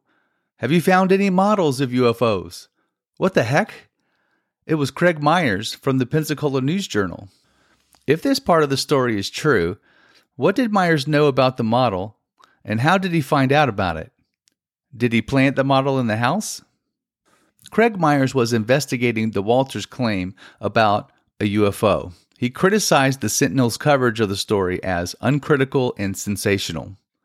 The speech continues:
After visiting the new owner of the Walters house, he runs a story about the U F O model. He claims that using the model, he was able to duplicate Ed's photos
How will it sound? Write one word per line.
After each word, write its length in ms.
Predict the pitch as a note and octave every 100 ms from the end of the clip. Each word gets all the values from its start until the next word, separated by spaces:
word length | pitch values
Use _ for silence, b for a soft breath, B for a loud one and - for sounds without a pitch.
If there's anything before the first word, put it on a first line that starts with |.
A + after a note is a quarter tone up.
| b b b b b b -
After 280 | F3+ -
visiting 440 | F3 D#3 D3 C#3 C3+
the 100 | A2+
new 180 | B2 B2+
owner 240 | B2 B2
of 120 | A2
the 80 | G2+
Walters 400 | G2+ B2+ C3+ G2+
house, 360 | A2 D#2+ G2 - b b
he 140 | B2
runs 240 | B2+ D#3
a 80 | C#3+
story 460 | B2+ - D#3 C3+ A2+
about 280 | G2 G2+ G#2
the 100 | G#2
U 140 | G#2+
F 140 | G#2+
O 140 | A2+ A2+
model. 460 | B2 G#2 F#2 G2+ _ _ _ _ _
He 120 | C3+
claims 420 | C#3+ C#3+ C3+ A#2+
that 180 | A#2+ G2
using 320 | A#2+ E3 F3
the 80 | F3
model, 500 | D#3 C#3+ G#2+ F#2+ A2 _ _ _
he 160 | _ C#3+
was 200 | B2+ -
able 300 | - D3+ D3+
to 140 | C#3 A#2+
duplicate 640 | G#2 C#3+ C#3+ C3+ B2 -
Ed's 240 | G#2 B2 C3+
photos 560 | - A2+ G#2+ F#2 F2+